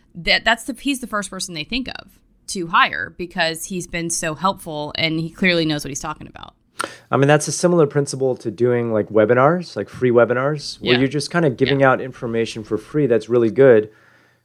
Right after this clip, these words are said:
Speaker 2: and then establishing a reputation for being known for that. And then when it comes time for people who need help, they'll, they'll wanna reach out and pay you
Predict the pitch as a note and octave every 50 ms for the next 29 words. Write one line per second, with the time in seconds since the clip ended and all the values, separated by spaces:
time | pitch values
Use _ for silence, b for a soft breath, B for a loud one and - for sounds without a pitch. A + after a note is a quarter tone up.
0 | b b _ _ - A#2+ A#2+ B2+ B2 A#2+ A#2+ A#2 A#2 G2 D#2 C3 A#2+ - - C#3+
1 | C3+ A#2+ B2+ B2 - B2+ B2 A2+ A2 A#2 - G#2+ G2+ - - A#2+ A#2+ A#2 - B2
2 | A2+ G#2 - - G#2+ G2+ F#2 D#2 A2+ A2+ A2 A2 G#2+ G#2+ G#2 A2+ A#2+ C3 B2+ -
3 | A#2 G2 F2 F2 E2+ F2+ F#2+ - _ _ _ _ _ _ _ _ _ B2 B2+ C3+
4 | B2+ B2+ B2+ B2+ A#2 - C#3 D#3 D3 C#3 - - D3+ D3 D3 C#3+ - C3 A2 B2+
5 | C3 - A#2+ A2 A#2+ A#2 A2+ G#2+ F2+ A2 B2 A#2+ A2+ - _ - A2+ A2 G#2+ A2
6 | G#2+ - - _ _ F#2 A#2 A2+ A#2 A#2+ A#2 A2+ G#2+ A2+ A2+ G#2+ - A#2+ A2+ A2+
7 | G2+ G2 F#2 - A#2+ C3+ D#3 B2+ F2+ -